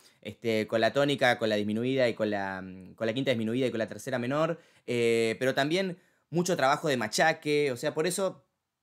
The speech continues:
digo que se asemeja mucho a lo que estaba trabajando Immortal ahí, porque,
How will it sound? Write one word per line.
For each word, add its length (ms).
digo 240
que 220
se 100
asemeja 380
mucho 180
a 40
lo 60
que 60
estaba 220
trabajando 400
Immortal 400
ahí, 300
porque, 960